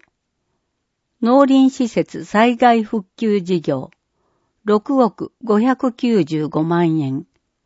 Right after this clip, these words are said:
公共土木施設災害復旧事業、二億三千五百三十七万円。その他、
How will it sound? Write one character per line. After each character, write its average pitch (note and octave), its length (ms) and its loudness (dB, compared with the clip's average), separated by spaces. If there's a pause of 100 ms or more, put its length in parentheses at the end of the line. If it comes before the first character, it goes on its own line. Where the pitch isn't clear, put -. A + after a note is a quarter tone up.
(720)
公 C4+ 260 4
共 C4 280 2
土 A#3+ 140 4
木 A#3 320 0
施 - 160 -18
設 - 420 -6 (140)
災 A3+ 400 0
害 A#3 240 2
復 G#3 240 -6 (100)
旧 G3 240 -2
事 F3 180 -4
業、 D3+ 300 -4 (840)
二 C4 200 4
億 F3 400 -4 (240)
三 C4 380 2
千 B3 240 0
五 F#3 120 -2
百 E3+ 300 -4
三 A#3 320 0
十 D3 260 -4
七 D3+ 320 -4
万 E3 320 -2
円。 C#3+ 280 -4 (1300)
そ - 220 -6
の B3+ 160 0
他、 - 420 -4